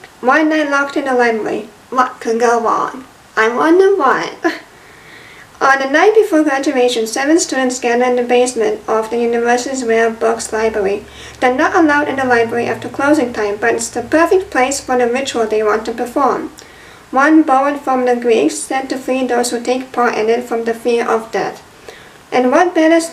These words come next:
time to seek the wisdom of ancient gods than in the house, than in the hours before they were scattered in different directions to start their real lives?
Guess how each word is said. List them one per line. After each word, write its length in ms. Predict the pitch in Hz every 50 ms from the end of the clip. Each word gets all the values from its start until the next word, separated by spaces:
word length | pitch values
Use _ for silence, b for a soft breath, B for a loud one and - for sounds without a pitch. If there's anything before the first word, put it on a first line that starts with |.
| -
time 280 | - 294 240 247 254 262
to 80 | 285 294
seek 260 | - 254 254 247 -
the 100 | 302 254
wisdom 340 | 226 226 226 226 240 240 233
of 120 | 226 226
ancient 320 | - 254 254 262 277 269 269
gods 400 | 247 226 214 220 233 247 247 -
than 240 | - 233 226 233 240
in 140 | 233 233
the 120 | 233 233 226
house, 440 | 226 233 233 233 262 254 - - B B B B B B B B B B B
than 180 | - 269 269 285
in 100 | 302 302
the 140 | 311 302 302
hours 420 | - 254 247 247 254 262 262 262
before 400 | - - 247 247 - 262 262 262
they 120 | 247 254 247
were 100 | 254 254
scattered 440 | - - - 240 240 247 247 -
in 120 | 226 226 226
different 320 | 240 240 247 240 285 277
directions 640 | 277 247 233 233 214 226 220 - - 247 247 247 - - - - - - -
to 100 | 247 233
start 340 | 240 - 262 226 226 220 -
their 120 | 240 226
real 240 | 226 226 226 226 214
lives? 520 | 208 208 170 - - - - - - -